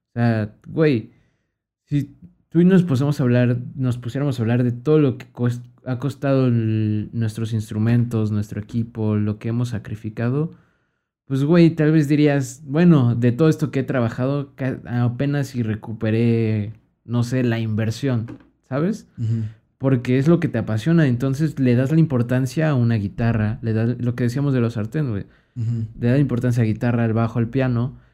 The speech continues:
Speaker 1: y tú estás dispuesto a pagar muchísimo dinero por algo así, porque te apasiona y porque estás muy dentro de ese mundo, güey.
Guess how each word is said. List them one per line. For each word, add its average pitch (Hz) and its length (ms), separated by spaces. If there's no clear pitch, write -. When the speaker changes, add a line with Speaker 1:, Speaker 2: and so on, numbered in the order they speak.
Speaker 1:
y 117 280
tú - 100
estás 139 240
dispuesto 135 440
a 123 100
pagar 123 480
muchísimo 123 600
dinero 127 360
por 123 140
algo 123 200
así, 147 420
porque 127 260
te 120 140
apasiona 117 560
y 147 40
porque 120 180
estás 135 240
muy 147 180
dentro 131 420
de 117 180
ese 117 200
mundo, 117 500
güey. - 100